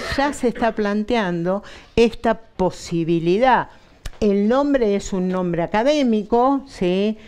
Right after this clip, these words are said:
Es doctrinario, como quiera, pero esto tiene que ver con todo el impacto,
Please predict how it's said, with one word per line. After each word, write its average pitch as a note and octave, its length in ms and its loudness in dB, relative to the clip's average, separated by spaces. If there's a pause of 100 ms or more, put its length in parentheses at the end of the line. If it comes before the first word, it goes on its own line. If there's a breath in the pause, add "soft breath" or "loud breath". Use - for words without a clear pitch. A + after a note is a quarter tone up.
(140 loud breath)
Es F#3+ 160 -2
doctrinario, F3+ 1300 2
como F3 220 -2
quiera, A3 440 2
pero A3 240 4
esto C4 320 -2
tiene C4 460 0
que B3 160 2
ver A#3+ 500 6
con A#3 500 6 (440 loud breath)
todo E4+ 580 6
el A3 140 4
impacto, A3+ 1040 2